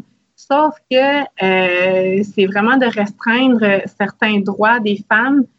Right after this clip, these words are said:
sans demander l'avis des femmes, euh, puis de pas reconnaître, de pas travailler à développer des services pour les femmes, de pas reconnaître que les femmes puissent,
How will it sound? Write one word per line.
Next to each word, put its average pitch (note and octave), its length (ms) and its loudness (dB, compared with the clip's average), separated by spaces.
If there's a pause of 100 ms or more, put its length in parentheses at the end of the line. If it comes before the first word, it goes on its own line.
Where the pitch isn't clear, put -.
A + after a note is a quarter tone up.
(480)
sans B3+ 200 2
demander G#3+ 440 0
l'avis G#3 280 0
des G3+ 260 0
femmes, A3 420 -2 (460)
euh, F#3 540 0
puis G3+ 80 -10
de G3+ 140 0
pas C#4+ 260 -2
reconnaître, A#3 800 -2
de G3+ 120 2
pas C#4 220 0
travailler B3 600 -2
à A#3 80 0
développer F#3+ 460 0
des C4+ 120 0
services A#3 500 -2
pour A#3+ 200 0
les G#3+ 140 2
femmes, B3+ 420 2 (320)
de F3 60 -8
pas A3+ 160 0
reconnaître C4 680 0
que A#3+ 80 0
les G3+ 220 0
femmes A#3+ 320 0
puissent, A#3 420 0